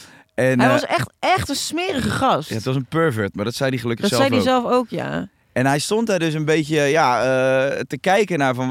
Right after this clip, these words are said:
Speaker 1: "Wa-, wa-, wat is dit voor een laf gedoe?" Hij vond het allemaal te soft en het moest harder. En toen gingen wij dus zeggen: "Oké, wij gaan regisseren en jij moet ons een beetje helpen." En toen kwam hij met het idee om dan ook even mee te doen. Toen hebben we
Speaker 2: Ja.
Speaker 1: dat meisje even aangekeken van: "Heb jij er behoefte aan?" Nou, het antwoord was nee.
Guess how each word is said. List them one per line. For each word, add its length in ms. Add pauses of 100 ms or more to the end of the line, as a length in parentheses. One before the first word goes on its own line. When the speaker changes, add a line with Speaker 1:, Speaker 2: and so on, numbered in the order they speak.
(120)
Speaker 1:
"Wa-, 140
wa-, 140
wat 160
is 100
dit 140
voor 120
een 60
laf 240
gedoe?" 360
Hij 100
vond 140
het 80
allemaal 180
te 100
soft 460
en 60
het 80
moest 200
harder. 500 (420)
En 160
toen 140
gingen 200
wij 200
dus 140
zeggen: 220
"Oké, 200
wij 160
gaan 120
regisseren 540
en 80
jij 100
moet 120
ons 100
een 80
beetje 220
helpen." 480
En 100
toen 100
kwam 200
hij 160
met 120
het 140
idee 320
om 80
dan 220 (680)
ook 220
even 240
mee 180
te 120
doen. 180
Toen 20
hebben 180
we 60
Speaker 2:
Ja. 60
Speaker 1:
dat 80
meisje 180
even 160
aangekeken 520
van: 220 (160)
"Heb 140
jij 100
er 60
behoefte 320
aan?" 120
Nou, 220
het 100
antwoord 260
was 120
nee. 320